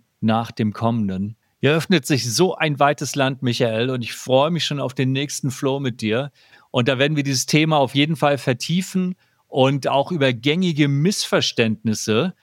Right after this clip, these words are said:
des Reiches Gottes sprechen, derer es wirklich viele gibt. Ich lande langsam unsere Session und würde gerne noch ein bisschen in die Zukunft unserer Bewegung von Vineyard Dach mit dir schauen.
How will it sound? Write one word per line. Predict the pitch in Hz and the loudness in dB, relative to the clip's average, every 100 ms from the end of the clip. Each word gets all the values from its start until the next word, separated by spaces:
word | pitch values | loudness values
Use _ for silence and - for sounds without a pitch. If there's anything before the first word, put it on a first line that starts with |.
| _ | _
des | 117 107 104 | -2 -2 0
Reiches | 110 135 139 123 | 0 0 -4 -2
Gottes | 127 117 131 | -2 0 -2
sprechen, | - - 110 - 131 127 | -6 -2 -2 -2 -2 0
derer | 123 135 143 127 | 2 2 2 0
es | 120 - - _ _ | -2 -6 -8 _ _
wirklich | 104 127 131 120 - | -2 -2 0 -4 -2
viele | 139 110 95 | -2 -2 -2
gibt. | 92 _ _ - | -6 _ _ -6
Ich | 123 143 - | -6 -6 -2
lande | 135 151 208 190 | 2 2 2 2
langsam | 165 160 160 165 | 2 2 0 0
unsere | 165 165 | -2 0
Session | - 165 190 220 247 226 _ _ _ | 2 2 2 0 -2 -6 _ _ _
und | - 165 160 156 131 | 0 2 2 0 -2
würde | 147 190 | 0 0
gerne | 170 170 | 0 0
noch | 160 | 0
ein | |
bisschen | 170 - 185 | -2 -2 -2
in | |
die | 165 | -2
Zukunft | - - 233 233 208 196 180 - - | -2 0 0 2 2 0 -4 -10 -8
unserer | - 190 196 190 | 0 0 2 0
Bewegung | 165 156 151 160 160 160 160 | 0 -2 -2 -2 -4 -4 -6
von | - 143 | -6 -4
Vineyard | 143 190 160 139 - | -2 0 0 0 0
Dach | 170 - - _ _ _ _ _ | -2 -2 -18 _ _ _ _ _
mit | - 135 131 | -4 -4 -2
dir | 123 | -2
schauen. | 113 - 113 104 104 107 110 | 0 -2 -2 -4 -6 -14 -18